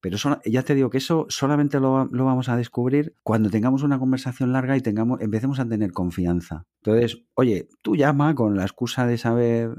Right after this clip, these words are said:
un poquito más acerca del cliente, pero trata de ahondar, o sea, trata de buscar una conversación más íntima donde la gente empiece a soltarse, donde te empiecen a hablar, porque ahí es donde van a empezar a surgir los verdaderos porqués,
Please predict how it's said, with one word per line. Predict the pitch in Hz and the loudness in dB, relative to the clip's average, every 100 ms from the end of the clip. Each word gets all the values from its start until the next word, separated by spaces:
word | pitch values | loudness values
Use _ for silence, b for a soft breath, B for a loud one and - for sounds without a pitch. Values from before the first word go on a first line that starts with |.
| - | -6
un | 113 | -2
poquito | 113 113 113 110 | 0 0 0 -2
más | 113 | -2
acerca | 110 110 110 | -4 -4 -2
del | 110 | -2
cliente, | 117 120 135 135 | 0 0 -2 0
pero | 101 101 98 98 98 - _ _ | 2 2 2 2 0 -4 _ _
trata | 123 131 143 | 0 2 2
de | 135 | 4
ahondar, | 107 90 85 73 - | 2 2 0 -4 -12
o | - | -6
sea, | 98 | -4
trata | 113 131 143 135 | -2 0 2 2
de | 131 | 2
buscar | 117 - 117 | 0 0 0
una | 113 | 2
conversación | 107 98 - 98 - 107 101 98 98 - | 2 0 -2 -6 -2 0 2 0 -2 -2
más | 107 113 107 | 0 2 2
íntima | 107 101 104 107 110 | 2 2 2 2 2
donde | 92 90 | 0 -2
la | 87 | -2
gente | 101 | -2
empiece | 98 101 95 | -2 -2 -4
a | |
soltarse, | 95 90 104 104 - 107 101 | -4 -4 -2 -2 -2 0 0
donde | 95 85 | -2 -4
te | |
empiecen | 87 101 117 | -6 -4 -2
a | |
hablar, | 113 117 - | 0 0 -2
porque | 107 104 107 | -4 0 2
ahí | 127 | 2
es | 156 | 2
donde | 147 143 | 2 2
van | 135 | 2
a | 127 | 2
empezar | 123 127 | 0 0
a | 120 | 0
surgir | - 101 - 131 190 b | -2 -6 0 -2 -2 b
los | 101 101 | 0 2
verdaderos | 101 95 98 123 131 | 2 2 2 2 0
porqués, | 90 71 - 87 - - | -8 -8 -4 -4 -6 -16